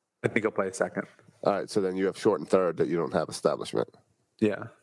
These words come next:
Speaker 1: Though, for the record, um, Odor has been terrible in spring training. I don't know how much the Orioles care about it,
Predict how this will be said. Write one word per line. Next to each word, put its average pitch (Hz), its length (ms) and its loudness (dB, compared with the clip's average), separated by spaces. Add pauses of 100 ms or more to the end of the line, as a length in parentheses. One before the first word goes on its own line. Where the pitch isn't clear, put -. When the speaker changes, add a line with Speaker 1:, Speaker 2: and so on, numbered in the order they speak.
Speaker 1:
Though, 143 160 0
for 185 160 -4
the 180 100 -2
record, 135 640 -2
um, 107 560 -2
Odor 117 380 0
has 107 120 -6
been 104 140 -6
terrible 110 360 0
in 101 60 -8
spring 101 200 -4
training. 101 320 -2
I 101 60 -2
don't 107 100 0
know 104 100 -4
how 107 240 -2
much 107 260 -6
the 110 60 4
Orioles 107 160 -4
care 131 220 0
about 123 240 -2
it, 123 120 -6